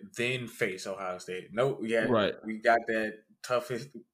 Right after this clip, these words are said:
Speaker 1: toughest team out the way, and now we're just gonna ransack the rest of the Big Ten 'cause nobody has an offense that can keep up with 'em. Like,
Speaker 2: Exactly,
Speaker 1: no one.
Speaker 2: because, because here's the thing: as much as we talk about Iowa, and I do think Iowa's really good, last year,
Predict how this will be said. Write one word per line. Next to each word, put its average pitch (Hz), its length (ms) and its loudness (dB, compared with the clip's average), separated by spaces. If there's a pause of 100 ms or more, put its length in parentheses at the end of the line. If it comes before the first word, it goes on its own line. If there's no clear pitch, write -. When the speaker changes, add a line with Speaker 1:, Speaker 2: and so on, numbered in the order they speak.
(120)
Speaker 1:
toughest 123 460 -2
team 120 200 -6
out 113 160 -2
the 107 80 -6
way, 107 220 -2
and 98 100 -4
now 98 220 0
we're 98 160 -2
just 98 220 -12
gonna 95 260 -10
ransack 95 540 -8
the 92 80 -12
rest 95 240 -10
of 92 80 -14
the 95 120 -8 (200)
Big 101 180 -8
Ten 110 220 -6
'cause 101 160 -18
nobody 95 280 -6
has 98 200 -8
an 98 80 -12
offense 92 560 -12
that 98 160 -6
can 92 80 -20
keep 95 200 -20
up 92 160 -4
with 95 120 -14
'em. 98 60 -20 (680)
Like, 151 120 8
Speaker 2:
Exactly, 147 420 4
Speaker 1:
no 110 80 2
one. - 20 2
Speaker 2:
because, 151 380 6 (680)
because 147 280 6
here's 175 180 6
the 131 80 6
thing: 165 400 2 (260)
as 135 140 2
much 151 140 6
as - 100 -2
we 143 80 4
talk 123 180 0
about 113 200 2
Iowa, 127 340 6
and 120 80 2
I 117 60 4
do 123 140 0
think 127 260 -2
Iowa's 113 360 4
really 104 200 2
good, 135 400 4 (340)
last 156 460 8
year, 135 340 4